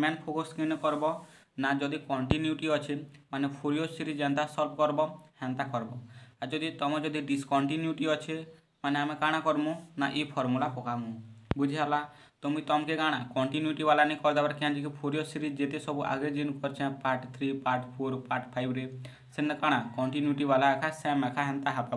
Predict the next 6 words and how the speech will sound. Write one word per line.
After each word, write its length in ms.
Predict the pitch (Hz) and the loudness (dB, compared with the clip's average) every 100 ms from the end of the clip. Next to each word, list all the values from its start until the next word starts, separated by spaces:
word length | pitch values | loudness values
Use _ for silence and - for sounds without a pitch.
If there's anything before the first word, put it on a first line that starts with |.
| 123 | -2
ବୁଝିଗଲା? 360 | 139 147 147 151 - - _ _ _ _ _ _ _ _ - | 0 0 0 -2 -6 -20 _ _ _ _ _ _ _ _ -6
But 260 | 135 143 - - - - | 0 0 -2 -16 -14 -2
discontinuity 640 | 139 139 151 156 151 143 143 | -2 0 -2 0 2 2 4
ବାଲା 160 | 135 135 143 | 4 4 2
ଇ 20 | 139 | 0
ସବୁ 140 | 143 | 0